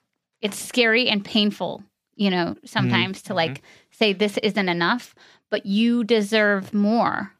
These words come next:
Speaker 1: You deserve more from this scenario in, in, in whatever way brings you more peace.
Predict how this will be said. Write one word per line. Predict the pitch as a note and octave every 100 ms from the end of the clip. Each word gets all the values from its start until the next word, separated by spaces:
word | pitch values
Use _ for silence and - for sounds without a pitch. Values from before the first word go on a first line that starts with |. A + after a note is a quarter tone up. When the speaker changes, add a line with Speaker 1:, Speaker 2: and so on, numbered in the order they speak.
| _
Speaker 1:
You | - G3+
deserve | G#3+ A3 G#3+ G#3+ G#3
more | G3+ G#3+ F#3 E3
from | - G3
this | F#3+ G3
scenario | G#3 F#3+ F#3 F3+ F3
in, | - F#3 -
in, | G3 F#3+ F#3+ -
in | G3 F#3+
whatever | G3 G#3 A3+ B3
way | A#3+ A3+ G#3 E3 F3 -
brings | G3+ G3 G3
you | F#3+
more | F#3+ F#3+ F#3+
peace. | F#3+ G#3+ G3+ C#4+ -